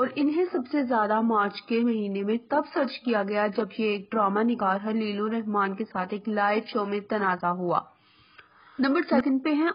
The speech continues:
उस्मा खान। ये पाकिस्तानी एक्ट्रेस भी हैं, मॉडल भी हैं और ये एक शादीशुदा शख्स के साथ स्कैंडल की वजह से खबरों की जीनत बनी और वो शादीशुदा शख्स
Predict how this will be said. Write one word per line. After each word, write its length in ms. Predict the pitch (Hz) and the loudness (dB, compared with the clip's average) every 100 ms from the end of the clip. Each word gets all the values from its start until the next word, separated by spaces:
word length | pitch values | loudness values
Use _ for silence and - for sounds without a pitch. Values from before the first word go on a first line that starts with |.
| 294 | -2
उस्मा 300 | 247 254 254 254 | -2 2 2 2
खान। 360 | 226 190 196 | 2 2 -2
ये 360 | 202 233 262 277 277 - | -4 0 2 0 0 -2
पाकिस्तानी 580 | 233 240 240 240 240 247 | -2 -2 -2 0 2 0
एक्ट्रेस 460 | 220 - 233 226 - | -2 -2 -4 -2 -2
भी 80 | 262 | 0
हैं, 120 | 254 | 2
मॉडल 420 | 247 202 196 214 | 2 2 0 0
भी 160 | 233 254 | 0 0
हैं 160 | 277 - - - - | 0 -4 -10 -12 -4
और 180 | 254 262 | 0 2
ये 460 | 247 262 294 311 269 | 2 2 2 2 2
एक 100 | 247 | 0
शादीशुदा 680 | 269 226 240 247 247 220 240 | 0 0 0 -2 0 0 0
शख्स 280 | 240 214 - | 0 -4 -2
के 140 | 240 | -2
साथ 240 | 240 208 214 | 0 0 -2
स्कैंडल 440 | - 254 233 240 277 | -4 0 2 2 2
की 140 | 320 | 0
वजह 260 | 269 208 214 | 0 0 0
से 180 | 220 226 | 0 0
खबरों 280 | 196 196 | 0 -2
की 140 | 190 214 | -2 -4
जीनत 340 | 214 196 185 | -2 -2 -2
बनी 260 | 180 190 196 | -4 -4 -2
और 200 | 202 202 | -4 -2
वो 120 | 220 | -4
शादीशुदा 640 | 233 226 196 226 233 202 226 | -2 -2 -2 -4 -6 -4 -4
शख्स 380 | 220 214 - | -2 -4 -8